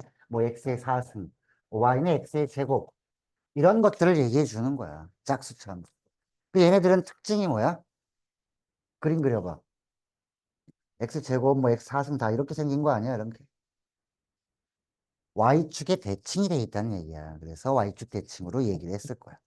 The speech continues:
식으로 쓰면 어떻게 써뒀어? 여기 마이너스 일인 거랑 일인 거랑 똑같잖아. 그래서 식 쓸 때 이렇게 쓰지 않아? F에 X의 부호를 바꿔도 원래 거랑 똑같아요. 이렇게 써주는 거지.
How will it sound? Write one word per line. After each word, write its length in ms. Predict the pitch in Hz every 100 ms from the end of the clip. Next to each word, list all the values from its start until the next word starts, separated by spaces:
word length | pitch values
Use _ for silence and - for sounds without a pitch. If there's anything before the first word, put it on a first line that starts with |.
| - _ _ _ -
식으로 340 | - 226 233
쓰면 240 | 226 214
어떻게 280 | 135 139 139
써뒀어? 560 | 139 117 104 - 147 156 _ _ _ _ _ _ _ _ -
여기 120 | 151
마이너스 460 | 147 127 165 185 180
일인 240 | 170 175
거랑 240 | 160 156 139
일인 260 | 143 165
거랑 180 | 160 151
똑같잖아. 600 | 170 175 175 143 113 85 _ _ _ _ _
그래서 200 | 113 117 -
식 140 | 196
쓸 200 | - 196
때 100 | 185
이렇게 280 | 127 117 135
쓰지 280 | 147 131 139
않아? 280 | 98 127 156 _ _ _ 131
F에 600 | 131 - 156 180 208 - _ _ _ -
X의 480 | 131 135 - 208 175
부호를 300 | 170 170 165
바꿔도 460 | 117 117 131 160 147
원래 300 | 123 143 151
거랑 340 | - 131 143 147
똑같아요. 600 | 175 170 160 - 135 127
이렇게 300 | 113 120 -
써주는 440 | - 131 143 160 156
거지. 380 | 127 82 73